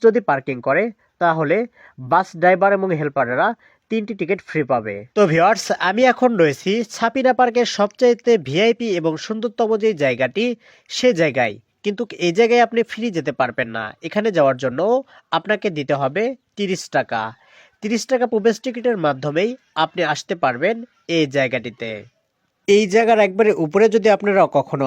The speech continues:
আসেন তাহলে দেখতে পাবেন এখানে রয়েছে দুইটি লাভ গাছ, পাশাপাশি এখানে রয়েছে ঝুলন্ত ছাতা। এগুলো তো আপনি কিছুক্ষণ হচ্ছে ফটোগ্রাফি এবং ভিডিওগ্রাফি করতে পারবেন। আমি এখন রয়েছি সাপিনা পার্ক ফুড কর্নারে। এখানে আসলে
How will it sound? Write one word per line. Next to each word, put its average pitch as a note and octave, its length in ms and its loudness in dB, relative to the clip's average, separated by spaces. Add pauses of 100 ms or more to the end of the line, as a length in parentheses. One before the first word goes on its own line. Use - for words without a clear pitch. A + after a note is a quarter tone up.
আসেন G3 300 -2
তাহলে F#3 360 0
দেখতে C#3 280 -6
পাবেন D#3+ 340 2
এখানে F#3 300 0
রয়েছে F3+ 320 0
দুইটি D3+ 280 -4
লাভ A2 320 -2
গাছ, D#3 200 0 (140)
পাশাপাশি F#3+ 560 0
এখানে F#3+ 280 -2
রয়েছে B2 340 -4
ঝুলন্ত D3 420 -6 (140)
ছাতা। C#3 300 -2 (160)
এগুলো E3 280 -4
তো G3 120 -2
আপনি F3+ 240 0
কিছুক্ষণ F#3 420 -10
হচ্ছে G3+ 260 -6
ফটোগ্রাফি C#3 560 -4
এবং F#3 220 -4
ভিডিওগ্রাফি C3 520 -4
করতে B2 320 -8
পারবেন। G#2+ 480 -8 (1120)
আমি F#3 280 0
এখন A#3 220 2 (120)
রয়েছি C#3+ 300 0 (260)
সাপিনা G#3+ 340 2 (100)
পার্ক D3+ 200 2 (200)
ফুড A#3 260 0
কর্নারে। B2+ 440 0 (380)
এখানে A3 320 2
আসলে C#3 320 0